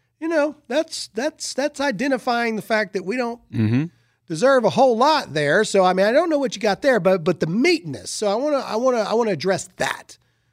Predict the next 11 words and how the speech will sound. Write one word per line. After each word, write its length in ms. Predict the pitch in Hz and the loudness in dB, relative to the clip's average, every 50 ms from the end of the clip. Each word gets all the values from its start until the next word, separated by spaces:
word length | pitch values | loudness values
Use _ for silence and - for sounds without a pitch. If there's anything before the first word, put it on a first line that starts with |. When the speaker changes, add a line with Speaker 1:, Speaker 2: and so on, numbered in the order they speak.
| _ _ _ _ _ - | _ _ _ _ _ -12
Speaker 1:
<clears throat> 440 | 240 - - 220 214 190 170 143 117 104 104 _ _ _ _ _ _ _ _ _ _ _ _ _ _ _ _ - _ _ _ - - _ _ _ _ _ - | -10 -4 -2 -2 -2 0 -2 -4 -8 -12 -18 _ _ _ _ _ _ _ _ _ _ _ _ _ _ _ _ -20 _ _ _ -20 -20 _ _ _ _ _ 0
And 140 | 214 214 208 | 0 2 4
this 220 | 196 269 320 - | 4 4 2 4
goes 260 | - 311 254 247 226 220 | 4 6 6 6 6 4
along 320 | 214 196 190 185 185 185 | 4 4 4 4 4 2
with 140 | 180 160 156 | 2 0 2
what 160 | 170 170 160 | 2 4 4
I've 160 | 151 143 - | 2 0 0
talked 340 | - 190 220 220 226 220 - | 0 2 2 2 2 0 -4
about 540 | 151 117 139 127 123 123 127 127 139 - _ _ _ | -4 -4 -4 -4 -2 -2 -4 -4 -6 -8 _ _ _
in 400 | - 165 160 156 151 143 139 | 0 0 0 2 0 -2 -4